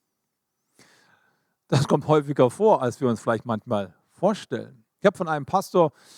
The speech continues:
die Geschichte gehört, dass es in seiner Ehe genauso gewesen ist. Seine Frau, die Pastorenfrau,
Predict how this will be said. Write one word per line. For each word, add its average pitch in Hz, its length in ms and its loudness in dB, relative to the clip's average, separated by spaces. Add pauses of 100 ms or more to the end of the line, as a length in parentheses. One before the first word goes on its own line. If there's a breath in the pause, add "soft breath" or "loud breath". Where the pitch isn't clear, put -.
(160 loud breath)
die 175 60 -4
Geschichte 175 420 0
gehört, 147 600 2
dass 143 120 2
es 139 180 -6
in 147 160 -6
seiner 202 300 4
Ehe 196 260 4
genauso 185 440 0
gewesen 180 480 -2
ist. - 480 -14
Seine 185 240 2
Frau, 185 340 0
die 180 100 -2
Pastorenfrau, 185 720 2